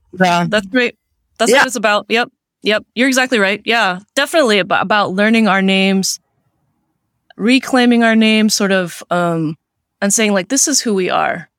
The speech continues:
Speaker 2: you know, and inviting others into learning. I, you know, it's, it's in, it was intentionally ger-, <laughs> this is where I'm not, I'm an engineer. A gerund?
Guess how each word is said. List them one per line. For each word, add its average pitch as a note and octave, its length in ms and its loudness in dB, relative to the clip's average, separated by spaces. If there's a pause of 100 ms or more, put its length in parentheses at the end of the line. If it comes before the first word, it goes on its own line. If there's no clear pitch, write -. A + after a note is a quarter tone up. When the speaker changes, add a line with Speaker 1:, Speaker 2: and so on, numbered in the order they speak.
(220)
Speaker 2:
you F3+ 100 -2
know, F3 200 0
and A3+ 140 0
inviting B3 460 0
others G#3 420 0
into F3+ 640 -2
learning. E3+ 380 -2
I, A#2 160 -2
you E3 220 0
know, B3 80 2
it's, - 200 -6 (100)
it's G#3+ 200 -2
in, A#3 220 2
it A#3 80 0
was A#3 160 0
intentionally A3+ 1000 0 (560)
ger-, F3+ 360 -6
<laughs> - 40 -20
this - 220 -8
is G3 200 -6
where F3 100 0
I'm E3 120 -2
not, E3 240 -4
I'm F#3+ 120 -2
an F#3 60 -2
engineer. D#3+ 440 -6
A F#3+ 80 -4
gerund? C4 500 0